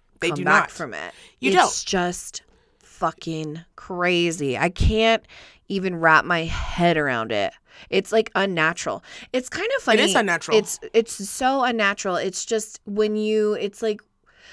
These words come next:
Speaker 2: you know when you see people who are losing their parents in,
Speaker 1: Mm-hmm.
Speaker 2: in a nice old age, and they're
Speaker 1: Right.
Speaker 2: like, "Oh, yeah, you know, it's time. She's tired."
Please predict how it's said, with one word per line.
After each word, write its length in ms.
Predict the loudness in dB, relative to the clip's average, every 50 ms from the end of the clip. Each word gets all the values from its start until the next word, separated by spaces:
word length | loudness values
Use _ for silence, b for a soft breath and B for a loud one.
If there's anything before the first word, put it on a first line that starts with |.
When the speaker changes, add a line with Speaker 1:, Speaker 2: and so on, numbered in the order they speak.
| B B B -8
Speaker 2:
you 140 | -4 -2 0
know 140 | 0 0 0
when 120 | 0 0
you 120 | 0 0 -2
see 240 | -2 -6 -8 -8
people 440 | -6 -6 -8 -6 -2 0 0 0 0
who 560 | -2 -2 -2 0 0 2 0 0 -2 -2 -4 -6 -8 -10 -8 _ -2
are 100 | 0 0
losing 320 | 2 0 0 0 -2 -2
their 120 | -2 -2
parents 420 | -2 -2 -2 -2 -4 -6 -6 -8 -4
in, 160 | 0 0 0
Speaker 1:
Mm-hmm. 140 | 0 2 2 2
Speaker 2:
in 80 | 4
a 60 | 4 4
nice 300 | 4 2 2 0 -2 -6 -4
old 180 | -4 -4 -4
age, 400 | -4 -6 -6 -6 -8 -10 -14 -14 -10
and 140 | -4 0 2
they're 80 | 2 2
Speaker 1:
Right. 60 | 4
Speaker 2:
like, 200 | 2 2 0 0 0
"Oh, 220 | -2 -2 0 0
yeah, 280 | 0 0 0 0 0 0
you 180 | 0 0 0 0
know, 280 | 0 0 -2 -2 -4 B B B B B B B B B B B B B B B B B _ _ -20
it's 180 | -18 -14 -10 -8
time. 400 | -4 -4 -2 -2 -2 -4 -6 -6
She's 240 | -6 -6 -6 -4 -4
tired." 520 | -4 -4 -4 -6 -6 -8 -10 -14 -18 -20